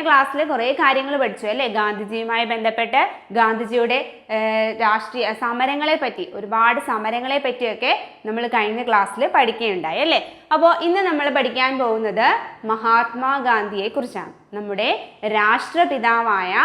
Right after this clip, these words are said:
മഹാത്മാഗാന്ധിയെ കുറിച്ചാണ് നമ്മൾ ഇന്ന് പഠിക്കാൻ പോകുന്നത്. അപ്പോൾ നമുക്ക് ക്ലാസ്സിലേക്ക് കടക്കാം. നമുക്കറിയാം അല്ലേ, നമ്മൾ ബാപ്പുജി,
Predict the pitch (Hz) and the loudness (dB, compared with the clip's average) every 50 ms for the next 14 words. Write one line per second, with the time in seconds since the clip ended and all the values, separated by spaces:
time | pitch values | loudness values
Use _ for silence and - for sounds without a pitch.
0 | 427 - - - - - - 208 214 214 226 233 233 240 240 240 240 254 262 269 | 2 0 -4 -14 -18 -12 -6 -6 -4 -2 0 2 2 2 2 0 -2 -4 -2 -2
1 | 285 269 240 220 208 208 208 233 233 226 226 226 233 220 226 - 208 185 185 185 | -2 0 0 0 0 -2 -2 -2 0 0 0 -2 -4 -6 -4 -4 -4 -4 -4 -6
2 | 190 185 180 180 185 180 180 180 226 277 453 - - - - - - 339 330 330 | -8 -8 -8 -8 -8 -8 -4 -2 0 0 0 0 -2 -8 -6 2 6 6 6 6
3 | 285 294 262 240 214 196 185 180 170 170 175 175 - - - - 294 349 339 311 | 6 4 4 4 4 2 0 0 -2 -4 -6 -8 -10 -14 -12 -6 -2 -2 -2 0
4 | 320 302 311 277 330 339 392 494 - - - - - - - 233 220 214 220 220 | -2 -2 0 4 6 6 6 6 4 -2 -8 -12 -12 -4 0 4 4 4 2 2
5 | 226 233 226 202 226 226 240 220 202 208 208 247 285 339 440 494 - - - - | 0 -2 -2 -2 -2 -2 -2 0 0 0 2 4 4 4 4 2 -2 -10 -16 -20
6 | - _ _ _ _ _ _ _ - 320 320 311 359 - 359 339 302 320 302 302 | -20 _ _ _ _ _ _ _ -10 -4 -2 2 4 6 6 6 6 6 4 4
7 | 311 339 320 277 269 269 269 277 302 339 330 240 247 262 262 269 277 - - 320 | 4 4 2 0 -2 -2 0 2 2 2 2 4 6 8 8 8 8 6 2 -4
8 | 285 302 294 262 | -2 -2 -2 -4